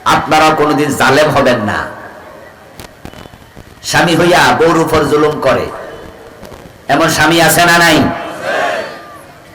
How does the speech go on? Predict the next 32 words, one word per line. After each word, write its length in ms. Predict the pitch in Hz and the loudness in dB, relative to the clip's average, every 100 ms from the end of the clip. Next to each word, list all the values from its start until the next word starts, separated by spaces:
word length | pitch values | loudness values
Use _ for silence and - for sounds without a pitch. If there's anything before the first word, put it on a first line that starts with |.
| - - - - | -20 -20 -20 -4
বিয়ার 280 | 156 180 185 | 0 2 2
সময় 300 | 196 202 202 | 2 4 4
লেখছে 320 | 202 202 202 | 2 2 2
মহারানা 600 | 202 202 214 214 208 196 | 4 4 4 4 2 2
পাঁচ 240 | 202 202 | 2 2
লক্ষ 240 | 202 208 214 | 2 2 2
এক 200 | 208 202 | 2 2
টাকা, 280 | 202 196 185 180 - - - - - - - - - - - - - - - - 101 | 0 2 2 2 0 -6 -10 -14 -18 -20 -20 -20 -20 -20 -20 -20 -20 -20 -20 -20 -4
বিয়া 300 | 170 214 208 | 2 2 2
কইরা 340 | 208 214 220 | 2 4 2
বুড়া 460 | - 220 240 240 240 | 0 2 2 4 4
হইয়া 200 | 240 240 | 4 4
গেছে, 320 | 240 240 233 | 4 2 2
পোলা 280 | 247 254 254 | 2 4 4
মাইয়া 260 | 262 269 | 4 4
বিয়া 240 | 269 285 302 | 4 2 4
করে 360 | 320 277 196 | 4 4 4
ফেলছে, 260 | 214 190 202 | 2 2 2
এখনো 300 | 196 202 196 | 2 2 2
এক 140 | 190 - | 0 0
টাকা 220 | 185 175 | 0 2
মোহর 300 | 175 165 170 | 2 4 2
দেয় 220 | 156 156 | 2 2
নাই, 280 | 147 143 135 - - | 2 2 0 -4 -2
পাঁচ 280 | 185 196 - | 0 2 2
লাখ 300 | 196 220 190 | 2 2 2
দূরের 300 | 196 190 170 | 2 4 2
কথা 240 | 170 170 165 | 2 2 2
দশ 240 | 165 175 | 2 4
হাজারও 360 | 196 175 160 151 | 4 4 4 4
দেয় 200 | 135 127 | 4 4
নাই, 280 | 131 127 | 2 0